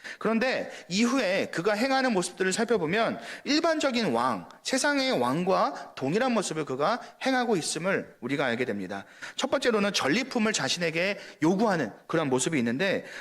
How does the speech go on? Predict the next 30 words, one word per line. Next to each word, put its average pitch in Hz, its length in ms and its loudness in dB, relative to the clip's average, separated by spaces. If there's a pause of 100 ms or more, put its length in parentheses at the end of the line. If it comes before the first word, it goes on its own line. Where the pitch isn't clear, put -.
어, 110 160 -2
사사기 214 400 -2
팔 247 240 -4
장 226 360 0
이십사 180 300 -2
절과 208 460 0 (400)
이십육 180 440 0
절을 190 300 0
보면, 170 420 0 (280)
어, - 220 -4
기드온이 240 460 2
또 226 120 2
그들에게 175 340 0
이르되 185 580 0
"내가 143 260 0
너희에게 151 520 2
요청할 175 340 0
것이 170 240 0
있으니 151 480 0 (220)
너희는 165 320 0
각기 180 720 -2
탈취한 214 720 0 (140)
귀고리를 202 680 2
내게 131 240 2
줄지니라." 170 680 0
하였으니 180 580 0 (260)
이는 226 400 4
그들이 185 320 0
이스마엘 196 420 2
사람들이므로 190 800 2